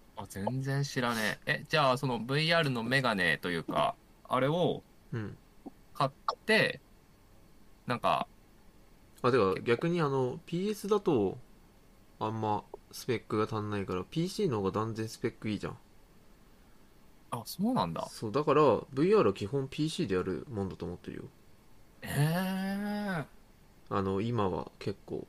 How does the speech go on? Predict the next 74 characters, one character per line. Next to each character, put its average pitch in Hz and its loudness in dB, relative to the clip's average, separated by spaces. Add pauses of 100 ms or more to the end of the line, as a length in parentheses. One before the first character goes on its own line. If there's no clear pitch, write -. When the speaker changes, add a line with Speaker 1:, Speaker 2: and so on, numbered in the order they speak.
(220)
Speaker 2:
大 98 -4
体、 - -6
そ - -2
う - 4
だ 101 2
と - -8
思 - -4
う - -6
よ。 - -12 (1400)
Speaker 1:
あ、 139 -2
じ 135 0
ゃ 139 4
あ、 127 2
メ 160 2
ガ 226 2
ネ 160 0
だ 131 -2
け 127 -6
買 117 -2
え 123 0
ば 113 -2
い 98 -2
い - -6
の 80 -6
か。 - -8 (320)
Speaker 2:
そ - -4
う 123 0
そ - -
う 110 -4
そ 104 -12
う 95 -14
そ 85 -8
う。 - -12 (500)
Speaker 1:
メ 104 -2
ガ - -8
ネ 123 4
っ 92 0
て 95 -2
い - -
う - -8
か、 82 -4
ゴ 110 4
ー 156 4
グ 156 2
ル 107 2
か。 - -4 (440)
Speaker 2:
う 139 -6
ん、 117 -4
そ 165 -2
れ 180 2
で 165 4 (160)
で 127 2
き 147 -2
る 117 -2
と - -6
思 90 -6
う - -8
よ。 - -10 (840)
Speaker 1:
え 151 4
ー、 - 0
知 - 4
ら 135 4
な 113 4
ん 92 -2
だ。 73 -6 (1080)
Speaker 2:
で、 107 0
俺 117 2
も 139 -2
こ 131 -4
の 143 0
前 131 0
な 101 -4
ん 98 -8
か、 - -8